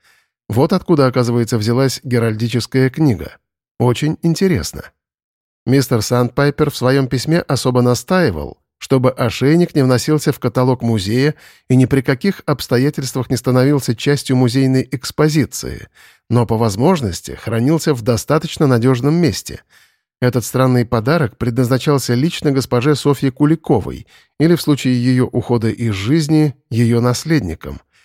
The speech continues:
А геральдической книгой госпожа Софья вольна распоряжаться так, как посчитает нужным.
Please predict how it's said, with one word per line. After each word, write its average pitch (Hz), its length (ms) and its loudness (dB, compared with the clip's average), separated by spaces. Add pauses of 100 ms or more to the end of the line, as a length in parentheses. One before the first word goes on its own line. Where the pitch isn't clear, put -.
(280)
А 113 120 0
геральдической 113 760 0
книгой 147 400 0
госпожа 113 440 0
Софья - 500 -4 (320)
вольна 135 300 2
распоряжаться 131 640 0
так, - 260 -2
как - 200 -2
посчитает 123 600 -2
нужным. 87 520 0